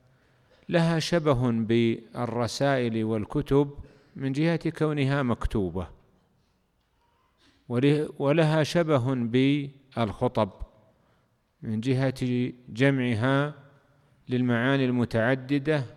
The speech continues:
وعدم اختصاصها بالمرسل إليه وحده، فلذلك ناسب أن تشتمل على الأمرين.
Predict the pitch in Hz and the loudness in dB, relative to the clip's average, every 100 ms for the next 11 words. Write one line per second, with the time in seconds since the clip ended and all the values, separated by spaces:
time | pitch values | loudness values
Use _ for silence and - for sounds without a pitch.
0 | - 123 120 131 123 120 110 - 120 - | -14 -4 0 0 0 -2 -4 -6 -8 -2
1 | 135 127 - 120 120 147 160 - - _ | 0 0 -2 -4 -2 -2 -4 -12 -20 _
2 | _ _ _ _ _ _ _ _ _ _ | _ _ _ _ _ _ _ _ _ _
3 | _ 113 117 123 135 143 - - _ _ | _ -4 0 2 2 -2 -6 -18 _ _
4 | _ _ _ _ _ _ _ 120 120 113 | _ _ _ _ _ _ _ -4 -2 0
5 | 117 135 143 - 135 120 113 110 139 127 | 0 0 -2 -2 0 0 0 0 0 2
6 | 101 92 - 101 - - _ _ _ _ | 0 -2 -6 -8 -8 -14 _ _ _ _
7 | _ _ 131 135 160 156 131 - 120 143 | _ _ -2 2 2 2 0 0 0 2
8 | 143 135 131 117 117 123 131 139 - - | 2 0 -2 0 2 2 0 -4 -10 -20
9 | - _ 131 - - 135 127 107 110 104 | -20 _ -2 -2 0 0 2 2 2 0
10 | 107 101 92 92 | -2 -2 -2 -4